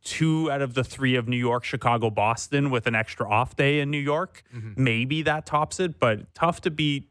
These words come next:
Speaker 1: uh, San Fran and a couple days in L A as a, as a media trip.
Speaker 2: So I've, the only time I've actually traveled to cover the beat itself was the championship run, which was <laughs> awesome. Um, but you've done, like, more of these, uh,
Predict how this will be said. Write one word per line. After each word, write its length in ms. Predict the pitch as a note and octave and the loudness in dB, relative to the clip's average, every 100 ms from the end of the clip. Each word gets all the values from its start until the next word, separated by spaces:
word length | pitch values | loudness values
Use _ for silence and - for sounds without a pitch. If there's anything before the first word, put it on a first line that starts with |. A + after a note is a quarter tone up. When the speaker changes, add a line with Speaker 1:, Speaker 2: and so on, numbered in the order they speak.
| _ C3 | _ 0
Speaker 1:
uh, 200 | A#2+ A2+ | 2 2
San 300 | - A#2 A2 | 0 -2 -2
Fran 340 | G2+ A2 G#2 G#2 | 0 2 2 0
and 140 | G#2 | -2
a 40 | G2+ | -2
couple 260 | A#2 G2 G#2 | -2 -4 -4
days 260 | G2+ G2 | -2 -2
in 80 | G2+ | -2
L 160 | F#2+ F#2+ | -2 -2
A 60 | F#2 | -6
as 300 | G2 G2 G2+ | -4 -6 -2
a, 240 | G2 G2+ | 0 0
as 200 | G#2 G2 | 0 -2
a 100 | G#2 | -2
media 480 | G2+ G#2 G#2 G2 F#2+ | -4 -6 -8 -6 -6
trip. 260 | - - - _ _ | -6 -12 -18 _ _
Speaker 2:
So 280 | - D3 - - _ B2 | -2 0 0 -8 _ 0
I've, 240 | C#3 B2+ _ - | 0 -4 _ -20
the 240 | C#3 B2+ | -4 0
only 220 | C#3 G3 C4+ | 2 2 0
time 200 | G#3 F#3+ | 2 2
I've 100 | B2+ | 2
actually 320 | A#2 A#2 A#2+ | 0 -2 -2
traveled 460 | G#2 G#2+ G2+ G2+ F#2 | 2 2 2 -2 -4
to 140 | F#2 | -6
cover 500 | - G2+ F#2+ F#2 F#2 | 0 2 2 0 -4
the 140 | F#2 F2+ | -6 -6
beat 280 | F2+ G2 G#2+ | -6 -8 -6
itself 400 | F#2 F#2+ F#2+ - | 0 2 0 -2
was 480 | F2+ D#2+ D#2+ D#2+ - _ | -4 -4 -6 -14 -20 _
the 260 | G2 F#2 E2 _ | -4 -2 -2 _
championship 420 | - F2+ F2 B2+ G#2+ | -4 -2 0 0 2
run, 220 | A2 C#3+ | 0 0
which 220 | F2 - | -4 -6
was 120 | G#2 - | -2 -2
<laughs> 0 | |
awesome. 420 | - - B2+ C#3+ _ _ _ - B3 A#3 F3+ D3+ | -4 -6 -2 -2 _ _ _ -2 0 0 -4 0
Um, 640 | B2+ B2 A#2 A2 G#2 G2 - - A#2+ | 2 4 2 0 -2 -4 -10 -18 0
but 280 | A#2+ A2 G#2 - | 2 2 0 -8
you've 260 | A#2+ C3+ | -2 0
done, 360 | C3+ C3 A#2+ G#2 - | 4 2 0 -6 -4
like, 220 | F#2 F2+ | -4 -2
more 260 | G#2 A2 G2+ | 2 2 2
of 60 | |
these, 460 | G2 F#2+ F#2 F2+ - - | -2 -2 -2 -4 -8 -2
uh, 300 | F#2 D#2+ | 0 0